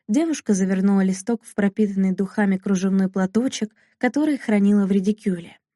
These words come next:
Маркиз осыпал свою невесту множеством знаков внимания. Ее спальню в Парагоне украшали пышные букеты цветов. В шкафах скапливались стопки лайковых перчаток, шелковых шарфов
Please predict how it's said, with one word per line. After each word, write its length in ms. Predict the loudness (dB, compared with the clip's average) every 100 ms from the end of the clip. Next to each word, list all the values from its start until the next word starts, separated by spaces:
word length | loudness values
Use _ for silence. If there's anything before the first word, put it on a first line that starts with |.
| _ _ _ _ _ _
Маркиз 460 | 0 0 0 -2 -2
осыпал 440 | -8 -4 -2 -4
свою 260 | -4 0 2
невесту 460 | 2 2 0 -2
множеством 680 | 2 4 2 0 -4 -2 0
знаков 400 | 2 2 0 -2
внимания. 760 | 2 4 4 4 -2 -8 -18 -20 _ _ _ _ _
Ее 240 | 2 2 2
спальню 380 | 0 0 0 0
в 80 | -2
Парагоне 560 | 0 2 2 2 2
украшали 540 | 0 0 -2 2 2 2
пышные 520 | 0 -4 -2 0 2
букеты 400 | 0 -2 -4 -6
цветов. 680 | -8 -6 -2 -2 -4 _ _ _ _ _
В 80 | -10
шкафах 540 | -4 -4 -2 -2 -2
скапливались 680 | -4 -4 0 0 0 -2 -4
стопки 380 | -4 -4 -4 -2
лайковых 520 | 0 0 -2 -4 -6
перчаток, 760 | -4 -6 -4 -2 -2 -2 -6
шелковых 480 | -4 -2 0 0 -2
шарфов 640 | -4 -6 -6 _ -6 -6